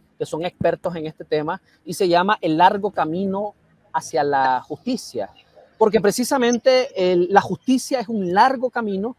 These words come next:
que hay que caminarlo, eh, y hay que hacerlo bien. Eh, definitivamente, en este momento, como nunca, existe la posibilidad de la jurisdicción universal,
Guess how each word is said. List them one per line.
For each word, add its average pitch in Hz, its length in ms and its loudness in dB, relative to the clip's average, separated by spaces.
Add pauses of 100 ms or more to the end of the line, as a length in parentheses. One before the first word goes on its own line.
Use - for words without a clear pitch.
(140)
que - 60 0
hay 240 80 4
que 339 100 -2
caminarlo, 285 640 0 (400)
eh, 175 280 0 (800)
y 220 120 2
hay 220 80 4
que 262 80 0
hacerlo 240 280 2
bien. 156 360 -2 (760)
Eh, 185 360 4
definitivamente, 277 960 2
en 180 180 -4
este 294 260 -4
momento, 233 640 -4
como 170 200 -2
nunca, 294 460 0
existe 226 360 -4
la 233 100 2
posibilidad 180 580 -2
de 214 60 2
la 214 80 0
jurisdicción 175 600 -2
universal, 190 560 -2